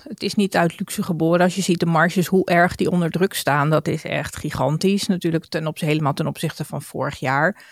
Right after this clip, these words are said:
Ehm, het is inderdaad gewoon vechten voor marktaandeel. Ehm, ja, je zag het natuurlijk al een beetje bij de productiecijfers. Nou ja, ook, eh,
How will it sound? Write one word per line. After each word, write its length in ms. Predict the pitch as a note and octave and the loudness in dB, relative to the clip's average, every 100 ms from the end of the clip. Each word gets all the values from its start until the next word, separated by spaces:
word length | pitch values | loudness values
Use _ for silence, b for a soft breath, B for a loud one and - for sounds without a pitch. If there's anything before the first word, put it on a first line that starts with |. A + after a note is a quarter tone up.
| B B | B B
Ehm, 260 | - E3+ E3 | -4 -2 0
het 160 | D#3 D#3 | -2 -2
is 120 | F3 | -2
inderdaad 460 | F3+ E3 D#3+ E3+ - | 0 2 2 2 2
gewoon 200 | D3 D3 | -2 -2
vechten 400 | - F3+ - F3 | 0 -2 0 -4
voor 220 | - C#3+ | -4 -2
marktaandeel. 960 | D3 D3+ - F3+ F#3 F#3 F#3+ G#3 A#3+ - | 0 0 0 -2 2 4 4 4 2 0
Ehm, 480 | - E3+ E3+ E3 E3 - _ _ _ _ _ _ | -6 -2 -2 -2 -4 -8 _ _ _ _ _ _
ja, 340 | - D#3 D#3+ D3+ b b - | -2 0 0 -4 b b -16
je 260 | F#3+ F#3+ | -10 -4
zag 180 | G3 A#3 | 0 2
het 80 | A3+ | 2
natuurlijk 320 | G3 A3 - | 0 -2 -2
al 40 | F#3+ | 0
een 80 | |
beetje 240 | F#3 F3+ F#3+ | 2 0 0
bij 140 | F3 | 0
de 60 | F3 | 0
productiecijfers. 1120 | - D#3+ E3+ - G#3+ - G3 G#3+ - A3+ B3 | -4 -6 -6 -10 -8 -2 0 0 2 0 0
Nou 180 | G3 F3 | 0 2
ja, 160 | F3 - | 4 4
ook, 220 | F#3 - | 2 0
eh, 240 | F3 E3+ | 0 0